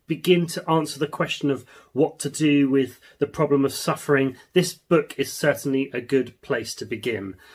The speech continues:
And since our passage today majors on a theme of suffering, then it's worth having this in the background,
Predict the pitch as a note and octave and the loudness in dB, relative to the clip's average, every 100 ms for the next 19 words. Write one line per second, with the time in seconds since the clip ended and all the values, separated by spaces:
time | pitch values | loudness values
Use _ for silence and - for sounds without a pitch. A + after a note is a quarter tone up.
0 | - - C3+ C#3 - F#3+ - D#3+ - - | -14 -4 -2 0 2 2 2 0 0 0
1 | F#3+ - D3 - D#3+ G#3 D3 C3 C3+ - | 0 0 -8 -8 0 2 4 2 -2 -8
2 | - D#3+ E3+ F#3 F#3+ F3+ D#3+ C#3+ B2+ A#2+ | -10 -2 2 4 6 6 4 -2 -4 -4
3 | A#2+ - _ B2 - D3 B2 A#2+ A2+ A2+ | -8 -12 _ -12 -4 -2 0 -2 -4 -4
4 | - - D3 - E3 E3+ D#3+ _ _ _ | -10 -8 -8 -2 0 0 -4 _ _ _
5 | _ A#2 C#3 C3 B2+ - E3+ - - C3+ | _ -4 -2 -2 -4 0 2 2 -4 -4
6 | B2 B2 A2 - - C3 B2 A#2+ A#2 - | -2 -2 -6 -12 -8 -4 -4 -4 -6 -8
7 | - G#2 F#2+ | -10 -8 -10